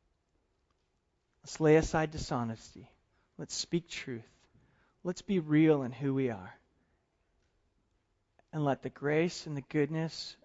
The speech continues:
and the power of God shine in us as we interact as honest people. Let's pray. God, we thank you so much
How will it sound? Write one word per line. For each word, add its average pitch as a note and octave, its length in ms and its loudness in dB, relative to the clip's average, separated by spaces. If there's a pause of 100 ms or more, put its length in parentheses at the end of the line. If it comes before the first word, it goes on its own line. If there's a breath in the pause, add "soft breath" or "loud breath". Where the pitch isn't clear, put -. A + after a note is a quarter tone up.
and C#3 100 -10
the C3 60 -12
power D3 400 0
of D3 120 -4
God A#2+ 320 -4
shine B2 580 -2
in C3 160 -6
us - 420 -16 (760)
as C3 140 -10
we B2 80 -6
interact A#2+ 540 -4 (720)
as C#3 160 -14
honest A2 360 -8
people. - 260 -20 (760)
Let's - 140 -12
pray. D#3+ 200 -20 (1040)
God, E3 180 4
we D#3 80 0
thank E3+ 300 2
you D#3+ 60 -4
so D#3 260 2
much C3+ 500 0